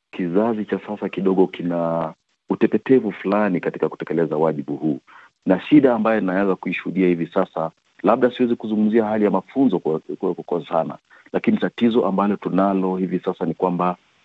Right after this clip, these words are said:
huduma ya polisi haiko huru na imeegemea upande fulani wa kisiasa.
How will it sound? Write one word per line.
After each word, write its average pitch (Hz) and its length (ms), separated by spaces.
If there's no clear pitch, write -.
huduma 101 300
ya 85 60
polisi 92 360
haiko 87 260
huru 120 540
na - 180
imeegemea 95 840
upande 85 360
fulani 82 340
wa 76 60
kisiasa. - 540